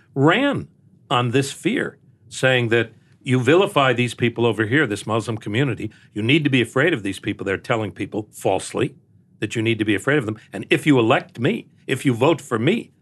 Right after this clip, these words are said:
I will keep you safe. This is a global epidemic problem. This is what's going on all over the world right now. And,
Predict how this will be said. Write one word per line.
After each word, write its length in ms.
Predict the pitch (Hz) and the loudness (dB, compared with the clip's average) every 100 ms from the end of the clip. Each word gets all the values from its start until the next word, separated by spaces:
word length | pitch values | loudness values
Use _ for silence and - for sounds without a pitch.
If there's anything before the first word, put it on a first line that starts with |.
| _ | _
I 120 | 127 | 0
will 120 | 143 | 2
keep 220 | 120 127 110 | 0 -4 -4
you 80 | |
safe. 320 | 101 - 131 - - - | -4 -2 -2 -6 -20 -2
This 180 | 180 190 | 0 0
is 120 | 147 | -2
a 40 | |
global 460 | 110 104 147 165 139 | -2 2 4 4 4
epidemic 520 | 123 117 110 104 - | 0 -2 -4 -4 -8
problem. 380 | - 117 113 - _ _ _ | -4 -2 -4 -8 _ _ _
This 160 | 143 131 | -2 0
is 100 | 110 | 0
what's 200 | 120 - | -2 0
going 260 | 113 110 | 0 0
on 180 | 104 101 | 0 0
all 200 | 98 90 | -2 -2
over 160 | 92 90 | -4 -6
the 60 | |
world 340 | 90 147 156 - | 0 0 0 -4
right 220 | 78 - | -12 -14
now. 220 | - - - _ _ _ _ _ - _ | -14 -16 -18 _ _ _ _ _ -20 _
And, 400 | 123 120 113 110 | 2 2 2 -2